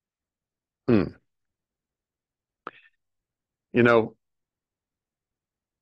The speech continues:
I'm, the one time that I have been a pastor and we built a church, we built very simple metal building, no, no, uh,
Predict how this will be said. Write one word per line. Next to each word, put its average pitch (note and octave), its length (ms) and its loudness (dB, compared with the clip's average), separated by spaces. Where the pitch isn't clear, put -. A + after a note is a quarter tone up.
I'm, B2+ 340 0
the G#2+ 280 -4
one A#2+ 240 2
time A#2+ 240 0
that G#2+ 140 2
I A2+ 180 0
have G2 260 -6
been G#2+ 220 -6
a - 40 -10
pastor A2 440 -4
and F#2+ 80 -12
we F#2 80 -12
built G#2 240 -6
a - 100 -20
church, G#2 340 -2
we F#2 60 -12
built F#2+ 260 -8
very A2 200 -2
simple F#2+ 540 -8
metal G#2 280 0
building, F#2+ 520 -2
no, G#2+ 260 -6
no, G#2 300 -4
uh, F2 140 -4